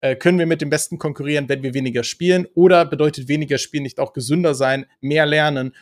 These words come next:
und dadurch in weniger Zeit genauso effizient sein? Ähm, ich bin immer ein großer Verfechter davon, dass man, wenn man effizient arbeitet und, und, ähm, Schlaf et cetera dabei hat, dass man dann tatsächlich auch zu hö-, äh, stärkeren Höchstleistungen tendieren kann, weil wir es auch im Sport teilweise so sehen.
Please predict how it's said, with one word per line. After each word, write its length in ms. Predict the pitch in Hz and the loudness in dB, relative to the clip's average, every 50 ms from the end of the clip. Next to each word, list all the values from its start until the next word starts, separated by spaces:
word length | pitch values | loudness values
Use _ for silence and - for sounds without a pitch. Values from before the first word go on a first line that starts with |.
| _ _ | _ _
und 120 | - 143 | -4 0
dadurch 320 | 143 139 139 143 143 - - | 0 2 2 0 -2 -4 -6
in 120 | 143 123 | -8 -6
weniger 320 | 135 143 135 127 131 123 127 | -6 -6 -4 -4 -4 -4 -2
Zeit 340 | - 143 135 135 131 127 | 0 2 2 2 2 0
genauso 320 | - 135 127 123 131 120 131 | -2 -4 -2 -2 -2 -2 -2
effizient 480 | 123 117 - 113 - - 135 139 147 | -4 -6 -8 -10 -8 -6 -6 -6 -6
sein? 260 | - - 147 151 156 156 - - - _ _ _ _ _ | -4 -2 -2 -2 -2 -4 -8 -18 -20 _ _ _ _ _
Ähm, 240 | 143 135 131 131 127 123 | 0 0 0 0 -2 -6
ich 120 | 117 - | -4 -2
bin 100 | - 160 | 0 2
immer 120 | 180 175 | 4 4
ein 80 | 170 160 | 4 4
großer 280 | - - 196 - 185 180 | 4 2 2 4 2 2
Verfechter 420 | - 156 - 175 170 - - 170 | 2 0 0 -2 -2 0 0 2
davon, 300 | 156 156 151 - 160 151 | 2 2 0 -2 -4 -4
dass 180 | 151 147 - - | -4 -4 -4 -6
man, 140 | 147 135 | -4 -2
wenn 100 | 143 139 | 0 0
man 140 | 139 139 135 | 0 0 -2
effizient 600 | 143 135 - - - - - - 147 151 170 170 | -4 -6 -8 -8 -8 -6 -2 0 0 0 0 0
arbeitet 600 | 175 156 156 151 160 160 160 160 156 - 160 151 | 0 0 2 4 4 2 2 2 -2 -6 -10 -8
und, 260 | 135 139 135 127 - | -8 -8 -8 -8 -10
und, 400 | - 123 131 127 123 120 - - - | -12 -12 -10 -12 -12 -14 -16 -12 -10
ähm, 340 | - 135 127 120 117 113 113 _ _ _ _ _ _ _ | -8 -8 -6 -8 -10 -12 -14 _ _ _ _ _ _ _
Schlaf 400 | - - - 147 147 160 165 - | -12 -6 -2 0 2 2 2 0
et 120 | - 143 - | -2 -8 -4
cetera 380 | - 170 160 165 147 143 139 | -4 -2 -2 0 2 2 2
dabei 380 | 135 131 131 - 143 143 156 165 | 2 0 0 2 2 2 2 2
hat, 220 | 156 151 151 - | 0 0 0 -2
dass 160 | 147 135 - | -4 -8 -8
man 140 | - 143 160 | -8 -4 -4
dann 120 | 139 135 139 | -4 -4 -4
tatsächlich 520 | 156 151 - - 143 143 - 147 - - | -6 -8 -8 -8 -10 -10 -12 -12 -6 -2
auch 240 | 143 139 135 - - _ _ | 0 0 0 -2 -6 _ _
zu 200 | - - 165 151 | -4 -2 0 2
hö-, 180 | 139 156 180 - 190 - | 2 2 0 -2 -6 -12
äh, 300 | 151 139 147 147 139 156 | -14 -12 -10 -10 -8 -8
stärkeren 400 | 143 - - 156 151 - 156 139 | -4 -2 0 0 0 0 -2 -2
Höchstleistungen 640 | 127 143 160 156 - - 151 147 143 - - 143 131 | -2 -2 -4 -2 0 2 2 2 2 -2 -6 -10 -8
tendieren 380 | - 143 123 113 123 143 160 180 | -6 -6 -6 -4 -2 -4 -4 -2
kann, 220 | - 190 185 170 | -2 -2 0 0
weil 100 | 139 131 | 0 -2
wir 80 | 127 131 | -2 -2
es 120 | 127 - | -4 -4
auch 180 | 135 143 - 139 | -4 -4 -4 -6
im 80 | 131 | -8
Sport 340 | - - - 139 135 143 - | -10 -6 -2 0 0 0 0
teilweise 380 | - 139 127 131 123 - 131 113 | -4 -4 -4 -4 -4 -6 -8 -8
so 120 | 123 120 | -8 -8
sehen. 360 | 110 113 135 143 165 185 185 | -6 -4 -4 -4 -4 -4 -8